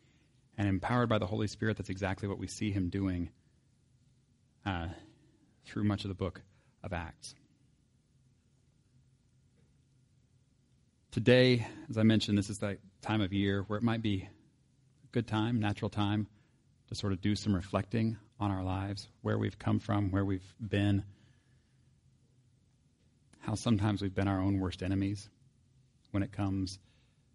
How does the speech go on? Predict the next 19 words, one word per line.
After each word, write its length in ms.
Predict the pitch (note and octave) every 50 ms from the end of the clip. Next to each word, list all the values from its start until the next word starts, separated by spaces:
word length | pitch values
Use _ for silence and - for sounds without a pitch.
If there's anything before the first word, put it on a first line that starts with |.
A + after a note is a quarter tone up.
| _ _ _ _ _
to 80 | - F#2+
growing 540 | G2 G2 F2+ F2+ G2 G2 G2 F#2+ G2 F#2+ F#2+ - _ _ _ _ _ _ _ _ _ _ _ _ _ _ _ _ _ _ _ _ _ _ _
in 120 | - F#2 F2
faith 460 | - - G2+ F#2+ G2 G2 - - - - _ _ _ _ _ _ _ _ _ _ - _
and 140 | E2 D#2+ E2
love 320 | F2+ F#2+ F#2+ F#2+ G2 F#2 - - - - _ _ _
and 100 | - F2+
every 200 | G2 F#2 F#2 F2+
grace, 460 | E2+ F2 F2 F#2+ G2 F#2 - - - - _ _ _ _ _ _ _ _ _ _ _ _ _ _ _ _ _ _ _ _ _ _ _ _ _ _ _ _ _ _ _ _ _ _ _ _ _ _ _ _ _
but 100 | - G2 -
also 360 | A2+ C3 C#3+ C#3 - D3 C3
how 180 | G2+ B2 A2+
God 220 | G#2 G2 G#2 G#2 G2
has 120 | - G2+
been 220 | F#2 - G2+ G#2 F#2+
there. 220 | F2 D#2 D2 D2+ - _ _ _ _ _ _ _ _ _ _ _ _ _ _ - _ _ _ _ _ _ _ _ _ _ _ _ _ _ _ _
His 400 | - A#2 A#2 A#2 A#2 A2 - - - _
faithful 480 | - - A2+ A#2+ A#2+ - - A#2 A2
hand, 420 | G2 G2+ G2+ G2 F#2+ F#2 F2 D#2+